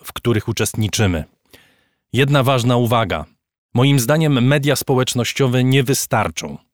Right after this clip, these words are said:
bo nie stanowią one platformy wiarygodnej debaty publicznej, tylko są miejscem, w którym nasze emocje, zwykle złe, i tożsamość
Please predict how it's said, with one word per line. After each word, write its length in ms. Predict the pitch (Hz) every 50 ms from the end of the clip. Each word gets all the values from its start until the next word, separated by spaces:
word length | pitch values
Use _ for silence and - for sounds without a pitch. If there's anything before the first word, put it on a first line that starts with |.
| _ _ _ _ _ _ _ - - - _ _
bo 120 | 113 120
nie 160 | 139 143 160 156
stanowią 640 | - - 151 139 143 160 175 170 151 151 135 131
one 360 | - 123 127 131 127 120 113 - - _
platformy 680 | - 123 117 - - - 135 135 131 135 135 131 123 - -
wiarygodnej 760 | - 101 117 120 117 117 113 107 117 117 117 120 123 117 117
debaty 400 | 107 113 104 113 113 107 - -
publicznej, 640 | - 120 117 123 127 127 - - - 87 85 85 - _ _ _ _ _ _ _
tylko 240 | - 131 120 - 139
są 200 | - - 143 135
miejscem, 760 | 135 131 123 120 107 95 - - - - 110 107 131 139 123
w 80 | - -
którym 420 | - - 110 113 110 107 107 92 80 - -
nasze 380 | 110 107 110 107 - 117 110 107
emocje, 540 | 110 107 98 92 - - - 98 101 131 139 - _ _ _ _ _ _ _ _ _
zwykle 420 | - 104 98 113 113 - 127 110 104
złe, 380 | 87 101 101 95 95 98 120 - - _ _ _ _ _ _ _ _ _ _ _ _ _ _
i 80 | 147 -
tożsamość 1000 | - 165 135 - - - 135 113 98 90 85 90 123 135 - - - - -